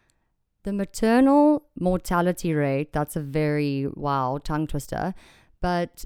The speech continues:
the rate of death amongst mothers was not even, it wasn't even taken down. No one was even keeping track of those numbers or those statistics. And the only thing that mattered was the mortality of the child. That was the only thing that was really being looked at,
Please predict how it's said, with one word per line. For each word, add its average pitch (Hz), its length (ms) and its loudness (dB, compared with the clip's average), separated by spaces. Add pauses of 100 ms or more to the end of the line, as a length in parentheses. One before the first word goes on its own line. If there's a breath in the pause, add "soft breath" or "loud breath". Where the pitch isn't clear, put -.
the 196 100 -2
rate 185 320 2
of 233 160 -4
death 147 460 2
amongst 156 500 -2
mothers 143 560 -4
was 180 220 -6
not 190 180 -4
even, 294 520 2 (200)
it 180 120 -4
wasn't 185 340 0
even 208 280 -4
taken 175 460 -4
down. 147 540 -2
No 175 160 0
one 214 160 0
was 220 160 -4
even 185 260 -4
keeping 156 420 -8
track 156 500 -4 (540 soft breath)
of 156 280 -2
those 156 380 0 (120)
numbers 151 720 -4
or 165 140 -6
those 156 320 -4
statistics. - 880 -10
And 170 140 -2
the - 100 -6
only 190 200 0
thing 214 180 -4
that 208 180 -4
mattered 139 680 -4 (400 soft breath)
was 147 420 0
the - 80 -8
mortality 151 680 -6
of 160 120 -4
the 180 80 -2
child. - 580 -4
That 165 160 -2
was 170 140 -4
the 175 80 -2
only 233 180 4
thing 190 160 -4
that 165 100 0
was 156 160 -4
really 151 240 -2
being 151 260 0
looked 180 280 -4
at, - 300 -8